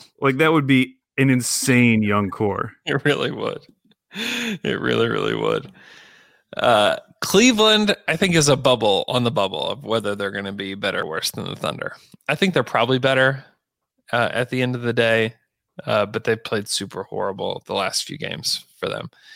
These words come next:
Speaker 2: Uh, New Orleans has a worse record than the Thunder. I think they're better.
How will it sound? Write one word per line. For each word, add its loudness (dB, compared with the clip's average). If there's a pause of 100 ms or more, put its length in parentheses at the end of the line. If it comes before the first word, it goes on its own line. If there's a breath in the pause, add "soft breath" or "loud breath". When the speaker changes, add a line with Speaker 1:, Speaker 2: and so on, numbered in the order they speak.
(520 loud breath)
Speaker 2:
Uh, 2
New 4
Orleans 6
has -6
a -2
worse -2
record -4
than -6
the -8
Thunder. -6
I -6
think -8
they're -4
better. -8